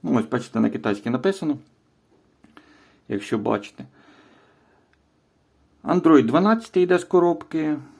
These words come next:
сім тисяч сімсот міліампер батарея, е, Wi-Fi тут, е, немає чотири G. І йде, е, дана версія чотири гігабайта оперативної, оперативної пам'яті і сто двадцять вісім основної.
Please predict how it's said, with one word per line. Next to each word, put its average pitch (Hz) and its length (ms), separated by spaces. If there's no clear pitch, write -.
сім 175 260
тисяч 135 300
сімсот 135 680
міліампер 123 520
батарея, 175 600
е, - 40
Wi-Fi 117 760
тут, - 380
е, - 40
немає 113 760
чотири 123 380
G. 196 360
І 214 180
йде, 156 580
е, 117 140
дана 135 260
версія 131 400
чотири 135 280
гігабайта 120 500
оперативної, 135 400
оперативної 147 580
пам'яті 214 420
і 208 140
сто 147 180
двадцять 131 320
вісім 120 580
основної. 107 540